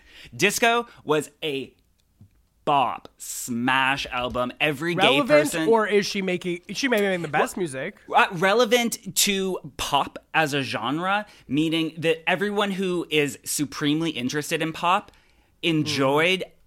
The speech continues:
Speaker 2: Mm.
Speaker 1: discussed, and picked apart disco in a way
Speaker 2: Mm-hmm.
Speaker 1: that recent albums from Madonna, Janet Jackson,
Speaker 2: Mm-hmm.
Speaker 1: anyone
Speaker 2: Mm-hmm.
Speaker 1: who was a
Speaker 2: Mm-hmm.
Speaker 1: superstar in previous eras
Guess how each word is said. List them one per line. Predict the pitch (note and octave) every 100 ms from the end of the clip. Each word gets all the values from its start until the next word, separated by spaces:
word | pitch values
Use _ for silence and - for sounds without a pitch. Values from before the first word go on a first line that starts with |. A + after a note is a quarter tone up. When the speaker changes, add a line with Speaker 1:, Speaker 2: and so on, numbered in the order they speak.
| B2
Speaker 2:
Mm. |
Speaker 1:
discussed, | G#2+ B2+ - - - C3+ D3+ - - - - _ _ -
and | C#3+ C3+ C3 B2+ -
picked | - D#3 - -
apart | C#3 - B2 C#3 D#3 - _ -
disco | G#2+ C3+ - G3 G#3+ G3 - _
in | D#3 D#3 D3+ D3+
a |
way | D3 C3+ C3+ D3+ C#3+
Speaker 2:
Mm-hmm. | C#3
Speaker 1:
that | C#3 C3+ C3 _
recent | B2 C3 D#3 - D3+ C#3+ -
albums | B2 C3+ A#2+ C3 C3 C3
from | - - - A#2+ A#2+ A#2 A2+ - - - _ _
Madonna, | C#3+ C#3 A2 D#3+ D#3 D3+ C#3+ B2+
Janet | A2+ A#2 A2+ G#2+
Jackson, | D#3+ D3+ D3+ - E3+ C#3 C3+ C3+ C3+
Speaker 2:
Mm-hmm. | -
Speaker 1:
anyone | D3+ F3 D#3 E3 D#3+
Speaker 2:
Mm-hmm. | D3+
Speaker 1:
who | - D3 C#3+ C3+
was | C3+ C3
a | D#3
Speaker 2:
Mm-hmm. | F#3
Speaker 1:
superstar | E3+ E3 - C3+ D#3 D#3 F3+ F3 F#3 F3+ - -
in | C#3
previous | C3+ C#3+ C#3 C3+ -
eras | A2+ C#3 D#3+ E3